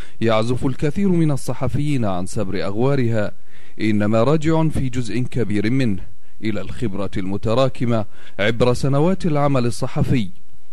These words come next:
والتي وفرت الأدوات اللازمة لمعالجة موضوعات لها ثقلها المعنوي من حيث الطرح والأهمية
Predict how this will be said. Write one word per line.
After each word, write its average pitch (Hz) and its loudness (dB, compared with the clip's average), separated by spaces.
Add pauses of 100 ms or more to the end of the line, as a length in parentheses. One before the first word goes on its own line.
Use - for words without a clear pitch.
والتي 98 -2
وفرت 98 -2
الأدوات 101 -2
اللازمة 123 2 (340)
لمعالجة 139 2
موضوعات 135 2 (540)
لها 104 -2
ثقلها 107 -2
المعنوي 101 0 (400)
من 123 0
حيث 143 0
الطرح - 0
والأهمية 107 0